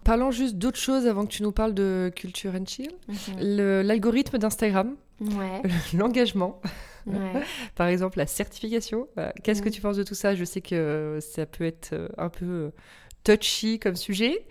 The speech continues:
Speaker 2: Non.
Speaker 1: Euh, mais est-ce que toi, voilà, t'en as souffert ? Est-ce que, par exemple, il y a des moments où t'aimes moins Instagram ? Tu t'es dit, en fait, euh, pas je vais m-, je, je vais me barrer, mais, euh, tu vois, j'ai, j'ai, ça t'a démotivé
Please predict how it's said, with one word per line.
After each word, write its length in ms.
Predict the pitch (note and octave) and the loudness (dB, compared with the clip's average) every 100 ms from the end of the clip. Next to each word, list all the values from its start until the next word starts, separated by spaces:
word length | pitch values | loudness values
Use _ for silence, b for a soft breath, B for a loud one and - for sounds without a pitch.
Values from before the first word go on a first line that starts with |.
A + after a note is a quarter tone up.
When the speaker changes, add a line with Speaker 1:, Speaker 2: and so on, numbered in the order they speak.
| B B | B B
Speaker 2:
Non. 160 | A#3+ A3+ | 0 4
Speaker 1:
Euh, 480 | A3+ A#3 F3+ F3+ F3 | 6 6 6 6 4
mais 100 | F#3 | 4
est-ce 100 | F#3 | 0
que 100 | - | 0
toi, 280 | A3 A3 A3+ | 0 4 4
voilà, 140 | G#3+ G#3 | 6 4
t'en 160 | G3+ | 4
as 300 | F#3 F3 E3+ | 4 4 4
souffert ? 720 | E3 - F3+ A3 A3+ B3 C4 A#3 | 2 -4 -2 2 4 4 4 2
Est-ce 240 | G3+ - | 0 -4
que, 460 | - G3+ G3+ G3+ G3+ B B - | -4 0 2 2 0 B B -4
par 100 | F#3 | 0
exemple, 300 | F#3 G#3 G#3 | 2 0 2
il 60 | |
y 40 | G3 | 2
a 60 | |
des 100 | F3+ | 4
moments 240 | F#3+ F#3+ G#3+ | 2 2 0
où 60 | |
t'aimes 180 | G#3+ E3 | 0 -2
moins 220 | D3 D3+ | 0 0
Instagram ? 520 | G#3+ - A#3 G#3 G#3+ B3 | 0 0 0 2 0 -2
Tu 120 | - | -8
t'es 100 | E3+ | -6
dit, 140 | E3+ | -4
en 80 | D#3+ | -4
fait, 260 | - E3 - | -6 -8 -6
euh, 240 | - D#3 G3 B B - | -8 -8 -12 B B -2
pas 120 | F3+ | 0
je 120 | E3 | 2
vais 100 | E3+ | 0
m-, 160 | E3 D#3+ | 0 -2
je, 140 | D3+ D3+ | -6 -8
je 120 | C#3+ D3+ | -8 -8
vais 60 | |
me 80 | D3 | -6
barrer, 420 | C#3+ E3+ G#3 C4 | 0 4 4 4
mais, 240 | A#3 F#3 E3 | 2 2 4
euh, 220 | D#3 D#3 | 6 4
tu 100 | D#3 | 2
vois, 120 | F#3 | 0
j'ai, 120 | F3 | 0
j'ai, 220 | D#3+ D#3 - - - | -2 -6 -8 -14 -8
ça 100 | G3 | -4
t'a 120 | F#3+ | 0
démotivé 640 | F3 G3+ G#3+ - G3 A#3+ | 2 4 2 0 -2 -4